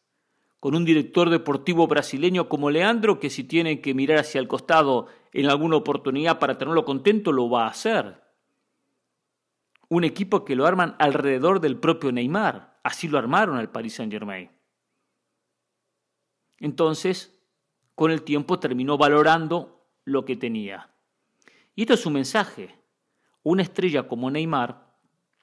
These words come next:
ya no se muere por jugar en el Barcelona, ni tampoco en el Real Madrid. Por cuestiones económicas, estos dos equipos, sumado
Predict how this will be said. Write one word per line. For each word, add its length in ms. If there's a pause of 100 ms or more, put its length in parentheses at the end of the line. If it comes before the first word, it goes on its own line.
(300)
ya 200
no 80
se 160
muere 340
por 240
jugar 400
en 140
el 100
Barcelona, 760 (440)
ni 180
tampoco 460
en 80
el 100
Real 340
Madrid. 420 (960)
Por 140
cuestiones 360
económicas, 640
estos 180
dos 180
equipos, 600
sumado 880